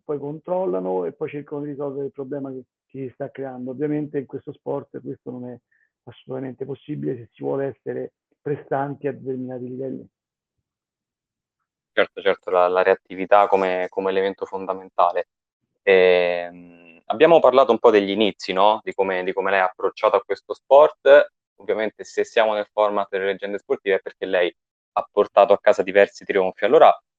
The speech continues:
Speaker 2: volevo arrivare un po' agli anni dei successi, no? Ai due campionati vinti, quello dell'ottantanove novanta con la Roma e poi quello della, del novantasette novantotto con la Lazio.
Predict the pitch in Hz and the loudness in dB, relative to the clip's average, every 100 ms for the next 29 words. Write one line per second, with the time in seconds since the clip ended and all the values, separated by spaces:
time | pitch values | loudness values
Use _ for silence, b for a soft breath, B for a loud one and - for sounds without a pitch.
0 | - 120 139 131 117 131 135 113 - 120 | -2 4 6 6 6 8 8 6 6 4
1 | 104 107 107 101 98 95 98 101 - 104 | 6 4 2 -2 -2 0 -2 -2 2 2
2 | - - 95 98 101 104 - 101 95 98 | 0 -6 -4 -2 -2 -2 -4 -8 -8 -6
3 | 127 120 _ 101 95 92 90 98 - 95 | -4 -6 _ -6 -2 -2 -2 -4 -4 -6
4 | 101 98 98 98 98 - 101 117 127 98 | -6 -6 -2 0 0 -2 -2 0 0 0
5 | 98 95 95 95 92 90 87 - 98 98 | -4 -6 -6 -6 -4 -4 -6 -8 -4 -4
6 | 95 101 104 104 98 98 - - 98 92 | -2 -2 -2 -2 -2 0 -2 -2 0 2
7 | 95 85 - 90 | 2 2 -2 -6